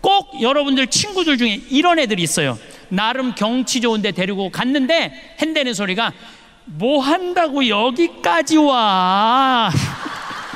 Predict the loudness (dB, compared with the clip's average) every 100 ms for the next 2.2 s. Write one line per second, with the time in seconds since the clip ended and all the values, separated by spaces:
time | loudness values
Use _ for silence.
0 | -14 -14 -14 -14 -14 -14 -14 -16 -16 -16
1 | -8 0 2 2 2 2 4 4 2 2
2 | 0 0